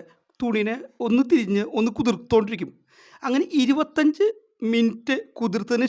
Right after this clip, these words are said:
ശേഷം ബാക്കിയുള്ള പതിനഞ്ച് മിനിറ്റ് വാഷിംഗ് മെഷീൻ വാഷ് ചെയ്യും. അപ്പോൾ ഈ നോബ് നമ്മൾ തിരിച്ചു വെക്കേണ്ട ആവശ്യമില്ല. അതൊരു ഓട്ടോമാറ്റിക്കലി തിരിഞ്ഞ് ഓഫാവും. തിരിഞ്ഞ് പതിനഞ്ച്, നാൽപത് മിനിറ്റ് കഴിയുമ്പോൾ വാഷിംഗ് മെഷീൻ്റെ നോബ് ഓഫാവും. നോബ് ഓഫായി കഴിഞ്ഞാൽ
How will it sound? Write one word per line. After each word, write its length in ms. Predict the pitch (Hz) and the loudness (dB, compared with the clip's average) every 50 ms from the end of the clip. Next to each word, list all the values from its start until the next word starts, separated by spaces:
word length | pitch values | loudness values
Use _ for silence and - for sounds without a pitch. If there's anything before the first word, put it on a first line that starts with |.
| - | 2
ശേഷം 340 | - 196 170 156 - 170 - - - _ _ _ _ _ _ | 2 2 2 2 -2 -6 -8 -8 -16 _ _ _ _ _ _
ബാക്കിയുള്ള 680 | - 196 185 214 220 240 240 240 - 381 359 247 247 254 - | -10 -2 0 2 2 2 0 0 0 0 2 2 0 0 0
പതിനഞ്ച് 400 | 262 233 208 214 220 208 208 - - | -2 0 0 0 -2 -2 -2 -4 -4
മിനിറ്റ് 280 | 226 180 - - 185 202 - - _ _ _ - 185 | -4 -4 -2 -4 -4 -4 -4 -8 _ _ _ -4 -2
വാഷിംഗ് 300 | 175 175 202 214 208 262 247 | 0 0 0 -2 -4 -6 -4
മെഷീൻ 180 | - 269 254 226 196 | -2 -2 0 2 2
വാഷ് 240 | 180 175 180 180 - | 2 2 2 0 -4
ചെയ്യും. 180 | - 170 - - - _ _ - - _ _ | -4 -4 -4 -6 -12 _ _ -20 -20 _ _
അപ്പോൾ 140 | 220 269 294 | -6 -4 -4
ഈ 40 | 302 381 277 214 220 | -2 0 0 2 4
നോബ് 280 | 240 254 262 277 277 359 339 | 6 6 6 4 6 6 6
നമ്മൾ 160 | 302 285 302 - | 6 6 4 2
തിരിച്ചു 200 | 330 - - 254 | 0 -2 -2 -4
വെക്കേണ്ട 220 | 233 208 226 226 190 | -4 -2 0 2 0
ആവശ്യമില്ല. 280 | 175 180 190 151 143 156 | 0 2 0 -2 0 -2
അതൊരു 180 | 208 240 285 294 294 - - - - _ - 196 | -2 -4 -6 -6 -8 -12 -18 -20 -10 _ 0 2
ഓട്ടോമാറ്റിക്കലി 840 | 214 277 269 - - 359 330 330 302 - - 226 214 214 202 208 214 - - _ _ - | 2 2 2 0 2 4 4 4 4 2 -2 -8 -8 -6 -8 -8 -10 -10 -14 _ _ -4
തിരിഞ്ഞ് 400 | 233 202 208 202 196 196 202 240 349 - 202 190 196 | -2 -2 -2 -2 -2 -4 -4 -6 -4 -2 0 2 2
ഓഫാവും. 420 | 190 190 - 233 190 147 131 - 104 - _ _ _ _ _ _ _ _ _ - | 2 2 2 2 2 2 2 -2 -8 -18 _ _ _ _ _ _ _ _ _ -4
തിരിഞ്ഞ് 400 | 240 233 233 240 226 220 247 320 - - - | -4 -4 -2 -2 -2 -2 -2 -4 -4 -2 -2
പതിനഞ്ച്, 360 | 226 202 226 226 233 233 233 - 240 220 | 0 0 2 0 0 -2 -2 -2 0 2
നാൽപത് 440 | 226 226 233 240 240 - - 339 370 | 2 2 2 0 -4 -10 -4 0 4
മിനിറ്റ് 240 | 359 294 175 - 214 | 4 4 2 2 0
കഴിയുമ്പോൾ 320 | 202 202 190 180 190 220 320 - 202 | 0 0 0 -2 -4 -4 -4 -2 -2
വാഷിംഗ് 340 | 202 196 208 208 208 - 294 | 0 0 0 -4 -4 -6 -6
മെഷീൻ്റെ 260 | - - 196 185 220 233 | -4 -4 -4 -4 -2 -2
നോബ് 240 | 208 196 180 170 185 190 | -2 -2 0 0 2 2
ഓഫാവും. 280 | 175 - - 143 127 120 - - - - _ 226 | 2 2 0 -4 -4 -4 -8 -16 -20 -12 _ 0
നോബ് 260 | 214 226 247 294 330 311 294 262 | 2 2 2 2 0 -2 0 0
ഓഫായി 300 | 208 202 - 359 330 233 202 | 0 -2 -2 -4 -4 -2 -2
കഴിഞ്ഞാൽ 300 | 196 160 143 147 160 | -2 -2 -2 -4 -6